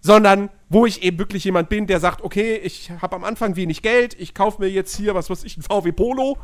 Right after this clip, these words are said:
ja, und muss mit dem erstmal irgendwie ein paar Rennen fahren und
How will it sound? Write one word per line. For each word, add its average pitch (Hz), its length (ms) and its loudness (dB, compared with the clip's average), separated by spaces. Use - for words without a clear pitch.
ja, 202 280 4
und 190 100 -2
muss - 160 0
mit 185 120 -4
dem 240 160 0
erstmal 190 280 0
irgendwie 175 240 0
ein 156 60 -6
paar 151 200 0
Rennen 147 160 0
fahren 175 420 0
und 190 220 -6